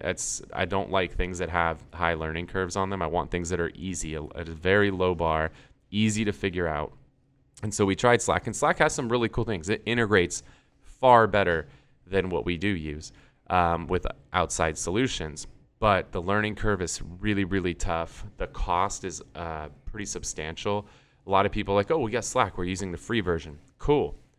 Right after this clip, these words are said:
But the free version only saves so many messages.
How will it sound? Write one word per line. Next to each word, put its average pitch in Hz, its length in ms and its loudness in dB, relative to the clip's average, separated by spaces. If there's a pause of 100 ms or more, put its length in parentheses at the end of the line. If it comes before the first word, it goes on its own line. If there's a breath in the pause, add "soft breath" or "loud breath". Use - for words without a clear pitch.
(720)
But 117 220 4
the 95 60 0
free 120 220 0
version 104 340 4
only 95 220 0
saves 107 360 2
so 95 160 -2
many 87 180 -4
messages. 82 640 -4